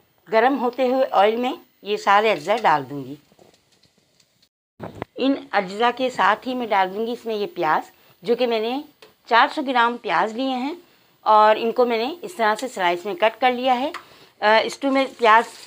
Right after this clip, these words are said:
थोड़ी ज़्यादा ही जाती है, तो ये मैंने इसी में डाल दिए हैं। प्याज को हमें ब्राउन नहीं करना है, सिर्फ इसे नरम करना है, सॉफ्ट करना है। मैं थोड़ा सा इसे पका लूँ, उसके बाद मैं आपको दिखाती हूँ।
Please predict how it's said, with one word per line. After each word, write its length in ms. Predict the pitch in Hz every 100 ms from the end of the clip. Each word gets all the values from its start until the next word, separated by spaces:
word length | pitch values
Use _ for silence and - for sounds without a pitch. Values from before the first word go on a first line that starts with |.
| - - 220
थोड़ी 180 | 220 196
ज़्यादा 260 | 185 175
ही 140 | 226 254
जाती 340 | 247 240 262
है, 140 | 240 302 - - - - 233
तो 60 |
ये 140 | 220 220
मैंने 320 | 208 208 - - - - -
इसी 200 | 196 214
में 160 | 196 190
डाल 220 | 151 143
दिए 200 | 123 143
हैं। 220 | 139 139 139 - - - - - - - _ _ _ _ _ _ _ _ - - _ _ _
प्याज 260 | 226 220 269
को 240 | - 285 277
हमें 360 | 240 247 269 311 - 160
ब्राउन 340 | 185 196 214
नहीं 240 | 202 220 247
करना 300 | 262 262 254
है, 200 | 262 320 494 - - _ _ _ -
सिर्फ 280 | 277 311 277
इसे 300 | 247 262 277
नरम 380 | 190 196 247 269
करना 300 | 254 247 247
है, 200 | 240 254
सॉफ्ट 400 | - 202 226 -
करना 240 | 254 247 240
है। 180 | 254 339 _ _ -
मैं 200 | 214 220 -
थोड़ा 180 | 220 277
सा 120 | 285
इसे 180 | 269 262
पका 300 | 214 - 180
लूँ, 140 | 214 311 - -
उसके 200 | - -
बाद 200 | 185 170
मैं 120 | 175 165
आपको 220 | 165 175
दिखाती 380 | 147 151 147 208
हूँ। 200 | 208